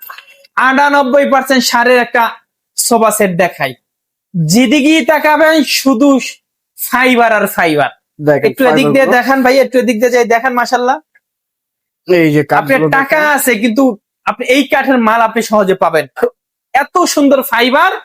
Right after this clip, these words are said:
Speaker 1: এত সুন্দর কোয়ালিটি, এত সুন্দর কাজ।
Speaker 2: আটানব্বই পার্সেন্ট শাড়ি কাঠ।
Speaker 1: এগুলো
Speaker 2: এই দেখেন।
Speaker 1: আমাদের মালগুলা শুধু যে সময় আমাদের অর্ডার কম থাকে, সে সময় আমাদের অর্ডারে মিস্ত্রি থাকে অন্যরকম,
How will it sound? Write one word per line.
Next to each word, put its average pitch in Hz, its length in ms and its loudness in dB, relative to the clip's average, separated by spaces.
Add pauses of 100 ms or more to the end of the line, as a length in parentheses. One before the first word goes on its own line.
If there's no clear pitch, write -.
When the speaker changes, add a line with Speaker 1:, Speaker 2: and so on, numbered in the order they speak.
(360)
Speaker 1:
এত 247 180 -2
সুন্দর 262 380 0
কোয়ালিটি, 302 640 0
এত 226 180 -2
সুন্দর 240 340 2
কাজ। 285 280 -2
Speaker 2:
আটানব্বই 226 640 2
পার্সেন্ট 226 420 0
শাড়ি 175 360 0
কাঠ। 147 140 0
Speaker 1:
এগুলো 294 160 2
Speaker 2:
এই 294 40 2
দেখেন। 277 120 2
Speaker 1:
আমাদের 285 400 2
মালগুলা 247 500 2
শুধু 277 300 2
যে 233 140 0
সময় 269 260 2
আমাদের 240 280 0
অর্ডার 233 340 2
কম 254 240 2
থাকে, 269 320 -2 (360)
সে - 160 -2
সময় 247 200 0
আমাদের 247 200 2
অর্ডারে 214 380 2
মিস্ত্রি 294 520 2
থাকে 220 260 -2
অন্যরকম, 208 540 2